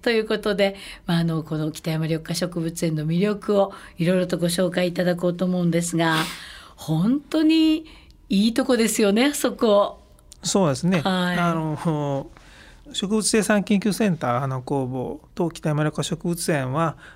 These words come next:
Speaker 2: あー、昨年度までは指定管理制度で、えー、運営してたんですけれども、この平成三十年度から、あの、市の直営になりまして、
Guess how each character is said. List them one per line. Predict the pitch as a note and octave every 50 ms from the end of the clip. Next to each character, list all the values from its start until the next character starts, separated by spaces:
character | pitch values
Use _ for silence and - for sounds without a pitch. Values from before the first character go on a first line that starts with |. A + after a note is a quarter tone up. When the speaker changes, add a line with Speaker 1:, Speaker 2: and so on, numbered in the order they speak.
| - _
Speaker 2:
あ | - D#3+ D3 D3 C#3+ C#3+ C#3+ C#3+ C#3 C#3
ー、 |
昨 | - - - - - F#3
年 | F#3 G3 A3+ A3+ A3
度 | F#3 F3 E3
ま | E3 D#3
で | C3+ C#3+
は | C#3 C#3+ D3 C#3 C#3 -
指 | - -
定 | - D#3+ D#3
管 | F3 E3 D#3 D3
理 | D3 D3
制 | - - D#3+ C#3
度 | - C3
で、 | B2+ - - - - - - _
え | - D#3 C3+ C3 C3 C3 C3 C3 - C3 C3+ C3+ C#3
ー、 |
運 | C#3+ C#3+ C#3+ C#3
営 | C3+
し | -
て | - D3
た | C3+ - B2+
ん | B2+
で | B2+ B2+
す | B2 -
け | - D3
れ | C#3+ D3
ど | D3+
も、 | E3 F3+ E3+ D3 - - - - - - - - - -
こ | - D#3
の | D3 C#3+ C#3
平 | B2 F3 F3+ D#3+
成 | - F#3+ E3+
三 | D#3 - F#3 F#3 F#3+
十 | G3 A#3 A3+
年 | A3 A#3 A3+ G3+ D3+
度 | C3+ -
か | - -
ら、 | - - - - - - - -
あ | - -
の、 | - G#3 G#3 G#3+ F3+
市 | - - D#3+
の | C3+
直 | A#2+ B2 - C3 - - D3
営 | C#3 C#3 C3+
に | C3
な | B2+ B2+ B2+
り | B2+
ま | B2 B2 B2
し | B2 -
て、 | - - - -